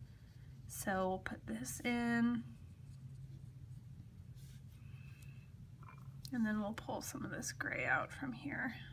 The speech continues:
All right, same thing with my blue. This is the deep blue from the Zig, and I'm gonna color this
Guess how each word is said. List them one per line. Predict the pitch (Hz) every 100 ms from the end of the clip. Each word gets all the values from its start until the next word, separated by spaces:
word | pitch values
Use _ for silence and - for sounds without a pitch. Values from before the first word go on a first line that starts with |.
| - - - - - - - - - - -
All | 247
right, | 349 415
same | - 381
thing | 440 359 285
with | 269 269
my | 220 208 214
blue. | 226 226 226 226
This | 226 262 294
is | 285 269
the | - 226 226 220 226 226 - - - - - -
deep | 226 226 - - -
blue | 226 220 190 190 311 - - - - - - - - - - - - - - - - - - - - - - - - - - -
from | 202 202
the | 202
Zig, | 196 190 180 233
and | 240
I'm | 208
gonna | 202
color | 202 202 196
this | 185 196 -